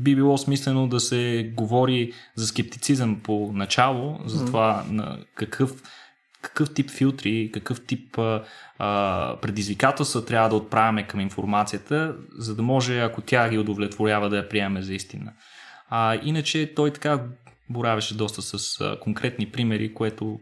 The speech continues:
Speaker 1: прави нещата доста популяризирани, ако хората имат различни виждания за тези събития.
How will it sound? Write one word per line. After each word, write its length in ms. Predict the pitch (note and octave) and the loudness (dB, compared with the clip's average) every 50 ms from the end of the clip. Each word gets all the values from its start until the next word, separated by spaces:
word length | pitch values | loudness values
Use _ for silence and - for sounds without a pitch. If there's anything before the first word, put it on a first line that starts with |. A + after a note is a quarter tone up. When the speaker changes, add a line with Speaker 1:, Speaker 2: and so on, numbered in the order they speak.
| _ - | _ -6
Speaker 1:
прави 320 | - A2 G#2+ G2 G2+ G2 G2 | -2 -2 0 0 -2 -4 -4
нещата 460 | G2 G2 - - - F#2 F#2 F#2 - | -4 -4 -6 -6 -6 -6 -8 -8 -8
доста 320 | F#2 F#2 F#2 F#2 - - | -8 -8 -8 -8 -12 -14
популяризирани, 960 | - - F#2 F#2+ - - G2 G2 F#2+ F#2+ F#2+ F#2+ G2 F#2+ F#2 F#2+ G#2 G#2+ G#2+ G#2 | -12 -12 -12 -10 -6 -4 -2 -2 -2 -2 -2 -2 -4 -4 -4 -6 -8 -8 -8 -8
ако 280 | - - - - F#2 F#2 | -10 -10 -6 -6 -6 -6
хората 440 | - - A2 G2 F#2+ F#2 - - | -2 0 0 0 0 0 -4 -2
имат 240 | G2+ G2 G2 F#2 - | -2 -2 -2 -2 -4
различни 420 | G2 G2 G#2 G#2 F#2 - - F#2+ F#2+ | -6 -6 -6 -4 -4 -4 -4 -6 -6
виждания 460 | G2+ G2 F#2 F#2 F2+ E2+ - - - | -6 -6 -6 -6 -8 -10 -10 -10 -12
за 140 | - G2+ - | -16 -16 -14
тези 240 | - F2+ - - | -14 -14 -14 -12
събития. 380 | - - - - - - - _ | -12 -14 -12 -12 -16 -16 -18 _